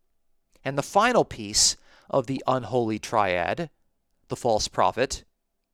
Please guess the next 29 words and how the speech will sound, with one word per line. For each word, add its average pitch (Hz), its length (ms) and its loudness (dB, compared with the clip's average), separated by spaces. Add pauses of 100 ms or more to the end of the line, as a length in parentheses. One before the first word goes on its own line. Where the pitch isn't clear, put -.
(140)
which - 360 -4 (280)
probably 131 360 6
would 113 160 0
have 107 60 -6
been 107 120 -4
understood 110 640 -4 (260)
as 110 300 -6
the 113 200 -10
elite 107 360 -8
citizens 107 640 -4
participating 107 880 -6 (240)
in 113 160 -10
the 107 100 -8
Roman 104 340 -2
imperial 98 400 -6
cult, - 400 2 (1000)
are 156 480 6 (240)
the - 200 -12
evil 113 220 -4
counterpart 131 840 -2 (540)
to 127 240 -10
the 117 200 -8 (100)
two 226 360 -4
prophets - 720 0 (480)
that 123 160 -2
promote 117 460 -4 (320)
the 127 80 -4
church's 107 460 -8
gospel, 127 600 0